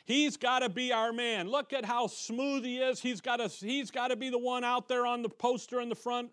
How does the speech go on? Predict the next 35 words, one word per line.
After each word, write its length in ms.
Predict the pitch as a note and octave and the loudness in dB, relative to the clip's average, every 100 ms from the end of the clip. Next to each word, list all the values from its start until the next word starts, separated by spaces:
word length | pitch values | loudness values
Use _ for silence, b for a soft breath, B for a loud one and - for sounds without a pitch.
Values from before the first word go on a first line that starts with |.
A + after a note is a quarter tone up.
| b b b | b b b
He 140 | A3+ C4+ | -6 -6
is 140 | F#3+ | -4
the 80 | B3 | -4
one 180 | B3 B3 | -4 -4
that's 160 | A#3 | -6
got 180 | B3+ B3 | -4 -4
a 60 | A#3+ | -2
picture's 400 | B3 A#3+ B3 F3 | -4 -4 -6 -4
gotta 240 | A#3 A#3+ | -4 -4
be 140 | A3 | -4
on 180 | A#3+ A#3+ | -2 -2
the 80 | A#3+ | 0
website. 640 | A#3 A#3+ F3+ B3+ A#3 B3 A3+ | 0 -2 -4 -4 -2 -4 -4
He's 280 | B3 C4 | -6 -6
the 100 | G3+ | -6
one 240 | B3 B3 B3 | -4 -4 -6
that's 160 | A3+ | -8
gotta 260 | - A#3 A#3 | -6 -6 -4
be 160 | G#3+ A3+ | -6 -6
leading 320 | A#3 A#3+ A3+ | -6 -6 -6
the 80 | A3+ | -4
way. 300 | A#3 A#3+ B B B - | -2 -4 B B B -6
He's, 240 | A3+ - | -4 -6
boom, 340 | F#3+ F#3 A3+ | -12 -10 -8
he's 220 | A#3 A3+ G#3 | -6 -6 -6
eloquent." 440 | A3 A#3+ A#3+ A#3 B B | -4 -4 -6 -8 B B
But, 160 | B3 E3+ | -18 -14
so, 140 | B3+ | -8
but 180 | A3 B3 | -4 -2
what 140 | C4+ | -2
do 60 | C#4+ | 0
they 140 | C4+ | 0
say 260 | A#3+ - A#3+ | -2 -4 -4
about 280 | A3+ A3+ A3 | -2 -2 -2
Paul? 500 | - C#4 G3 G2 | -6 -4 -4 -6